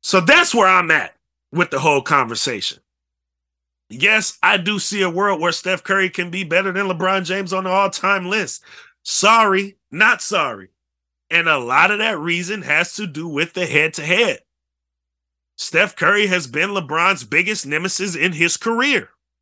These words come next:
We don't know, quite frankly, who Jordan's nemesis was because every time Jordan went to the N B A Finals, he won, which is probably why you gotta put him at number one. That's why he's number one on my list.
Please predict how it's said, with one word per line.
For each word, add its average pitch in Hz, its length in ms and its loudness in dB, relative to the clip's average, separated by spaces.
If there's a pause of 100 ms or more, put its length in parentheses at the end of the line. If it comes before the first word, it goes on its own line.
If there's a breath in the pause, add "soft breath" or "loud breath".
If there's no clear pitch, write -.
(2500)
We 185 140 -6
don't 220 260 0
know, 226 200 4
quite 190 280 2
frankly, 196 400 -4
who 208 160 -4
Jordan's 190 560 0
nemesis 175 460 -8
was 185 480 -2 (500 soft breath)
because 160 500 0 (140)
every 180 300 2
time 208 280 2
Jordan 196 300 0
went 214 160 -2
to 226 80 -6
the 208 160 -2
N 220 80 -2
B 214 140 -2
A 214 100 2
Finals, 202 460 0
he 208 80 -4
won, 180 340 -2 (800)
which - 180 -14
is 127 140 -10
probably 180 560 -2
why 202 200 2
you 214 140 -2
gotta 202 220 0
put 202 220 -4
him 196 180 -6
at 196 140 -4
number 196 260 -2
one. 185 300 -2
That's 131 180 -10
why 175 200 2
he's 175 120 -4
number 185 180 -4
one 190 220 -2
on 185 140 -4
my 196 160 4
list. 165 400 -6